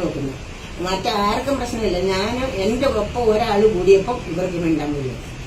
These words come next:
എന്നെ പഞ്ചായത്തുകാര് ഞാൻ ജോലി അന്വേഷിച്ച് ചെന്ന് പല അപേക്ഷ കൊണ്ട് വെച്ചപ്പം എന്നോട് പറയുന്നത്, "ചേച്ചി പൊക്കോ, ഞങ്ങൾ വേ-, ചേച്ചിയുടെ പേര് കയറ്റി വിട്ടോളാമെന്ന്." ഒടുവിൽ എൻ്റെ രണ്ട് കാലും വയ്യാത്ത ആളാണ്, ഒരു മല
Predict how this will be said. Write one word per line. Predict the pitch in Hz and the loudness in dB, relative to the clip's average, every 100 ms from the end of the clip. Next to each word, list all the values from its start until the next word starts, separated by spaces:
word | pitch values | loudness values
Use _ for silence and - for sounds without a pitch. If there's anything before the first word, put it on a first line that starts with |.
| - - - - 190 | -12 -8 -4 2 4
എന്നെ | 196 214 226 247 262 - 185 | 6 4 6 6 4 2 2
പഞ്ചായത്തുകാര് | 185 208 220 226 233 - 233 233 220 214 247 254 - - 196 | 4 4 6 4 4 4 4 6 6 6 6 4 0 0 6
ഞാൻ | 202 196 220 208 180 | 8 8 6 2 6
ജോലി | 196 214 233 254 214 - | 8 10 8 4 4 2
അന്വേഷിച്ച് | 190 208 - 226 202 220 | 4 6 6 2 2 4
ചെന്ന് | 202 190 214 240 240 - | 6 6 6 6 2 2
പല | 175 185 185 175 | 4 4 4 2
അപേക്ഷ | 185 220 208 240 | 0 0 2 4
കൊണ്ട് | 220 208 | 4 6
വെച്ചപ്പം | 202 185 214 196 208 208 - - - | 6 4 2 2 2 0 -2 -4 0
എന്നോട് | 180 196 226 | 4 6 6
പറയുന്നത്, | 214 190 196 202 202 190 - | 6 4 4 4 4 2 4
"ചേച്ചി | 202 214 214 269 208 | 6 6 4 2 4
പൊക്കോ, | 196 - 220 170 170 | 4 4 2 4 2
ഞങ്ങൾ | 175 208 214 185 | 2 4 4 4
വേ-, | 165 170 | 4 2
ചേച്ചിയുടെ | 190 175 196 | 2 2 4
പേര് | 196 175 185 196 | 4 4 4 6
കയറ്റി | 208 190 214 | 6 6 2
വിട്ടോളാമെന്ന്." | 143 143 165 165 160 139 143 - - - 180 | 0 0 0 2 2 0 -2 -4 -6 -2 4
ഒടുവിൽ | 190 202 208 | 8 10 8
എൻ്റെ | 233 - 208 240 233 | 4 2 4 4 6
രണ്ട് | 220 240 254 285 | 6 6 6 4
കാലും | 226 233 233 | 4 4 6
വയ്യാത്ത | 196 196 196 | 6 6 6
ആളാണ്, | 185 170 151 135 | 6 4 2 0
ഒരു | 170 208 | 6 6
മല | 233 208 202 214 | 6 6 4 4